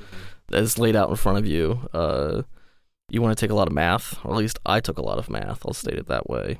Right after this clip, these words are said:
Um, most places offer computer science degrees. Actually, in high school, the best I think, I think we had in high school was typing. I actually didn't start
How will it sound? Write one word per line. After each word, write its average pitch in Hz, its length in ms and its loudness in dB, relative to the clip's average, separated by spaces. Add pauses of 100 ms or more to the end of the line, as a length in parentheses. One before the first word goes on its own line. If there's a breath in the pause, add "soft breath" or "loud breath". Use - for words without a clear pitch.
(240)
Um, 82 480 -4 (300)
most 113 220 -2
places 110 300 0
offer 85 360 2
computer 90 340 4
science - 380 -2
degrees. 87 480 -2
Actually, 127 460 4 (100)
in 117 180 4
high 127 200 2
school, 131 440 4 (680 loud breath)
the 120 100 2
best 135 280 6
I - 60 2
think, - 220 -4 (120)
I - 20 -2
think - 440 2
we 127 120 2
had 135 120 6
in 120 80 4
high 139 140 2
school 131 180 2
was 117 140 6
typing. - 500 4
I 113 160 2
actually 131 260 0
didn't 127 180 0
start 127 460 4